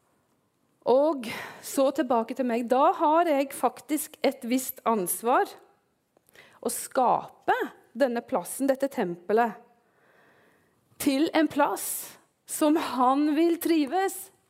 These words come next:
Og tempelet er jo, det er hender, det er føtter, det,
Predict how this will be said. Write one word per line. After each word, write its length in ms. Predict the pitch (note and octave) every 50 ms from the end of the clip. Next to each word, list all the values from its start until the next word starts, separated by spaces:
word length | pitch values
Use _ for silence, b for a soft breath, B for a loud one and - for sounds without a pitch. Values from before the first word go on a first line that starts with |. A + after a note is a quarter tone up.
| _ b b b b b b b b b b b b b b b b b b b
Og 120 | - C#4 -
tempelet 560 | D4 C4 B3 A#3 A3 - C#4 D4+ E4 E4+ D4+
er 160 | B3+ A#3+ A#3 B3
jo, 100 | C4 C#4 C#4+ C#4 C4 A#3+ A3 G#3 B B B B B B B
det 180 | - G3+ G#3+
er 160 | A3 - - - -
hender, 500 | A3 F#3+ F#3+ G3 G3+ A3 B3+ C#4 B3+ A#3+
det 40 | B3
er 60 | B3
føtter, 480 | - A#3 A3 - - _ - B3+ C4+ C4+
det, 120 | C4+ C#4